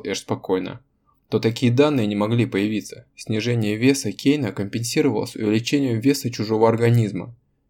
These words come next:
и автодоктор воспринимал его как неизменный. А что ты имеешь в виду под словом «прочее»?» Даллас попытался скрыть своё разочарование, но ему это плохо удалось. «И я не знаю точно, я всего лишь пилот.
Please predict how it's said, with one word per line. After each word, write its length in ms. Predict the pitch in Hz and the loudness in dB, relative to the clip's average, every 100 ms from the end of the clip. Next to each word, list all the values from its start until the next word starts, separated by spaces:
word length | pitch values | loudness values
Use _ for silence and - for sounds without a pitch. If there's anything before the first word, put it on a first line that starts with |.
| _ | _
и 100 | - | 2
автодоктор 640 | 107 104 - 117 147 - 110 | 2 2 0 0 0 0 -4
воспринимал 640 | 104 - 113 127 151 156 | -4 0 2 4 2 2
его 240 | 113 101 | 2 0
как 300 | 95 107 - | -2 -6 -4
неизменный. 680 | 123 127 123 107 98 98 117 _ _ _ _ _ _ | -4 -4 -4 -4 -4 -8 -16 _ _ _ _ _ _
А 100 | - | -10
что 180 | - 165 | -2 0
ты 140 | 135 | 2
имеешь 260 | 120 117 117 | 4 2 2
в 40 | |
виду 140 | 131 139 | 2 2
под 200 | 110 - | 0 0
словом 320 | 120 113 117 | 2 2 2
«прочее»?» 600 | 117 107 98 - - 117 _ _ _ _ _ _ _ | 2 2 -2 -8 -10 -14 _ _ _ _ _ _ _
Даллас 380 | 110 101 95 - | -4 -2 -2 -4
попытался 560 | 110 117 135 135 - | -6 -6 -6 -6 -8
скрыть 280 | - 113 113 | -8 -6 -4
своё 260 | - 107 110 | 0 0 0
разочарование, 920 | 104 - 117 110 104 98 98 107 - _ | -2 -2 -2 0 0 -4 -6 -12 -16 _
но 100 | 123 | -6
ему 220 | 117 117 113 | -4 -2 -2
это 140 | 117 | -4
плохо 320 | 117 113 - | -4 -4 -2
удалось. 500 | 104 107 104 90 - _ _ _ _ _ _ _ _ _ _ | -2 0 0 -2 -8 _ _ _ _ _ _ _ _ _ _
«И 80 | 107 | -6
я 160 | 107 | -4
не 120 | 110 | -4
знаю 300 | 113 123 120 | -4 -2 -2
точно, 600 | 117 143 139 104 95 - _ | 0 0 0 -4 -8 -10 _
я 140 | - 107 | -4 -4
всего 260 | - 110 | -2 -2
лишь 220 | 110 113 - | -2 -2 -2
пилот. 440 | 120 107 95 | -2 -2 -4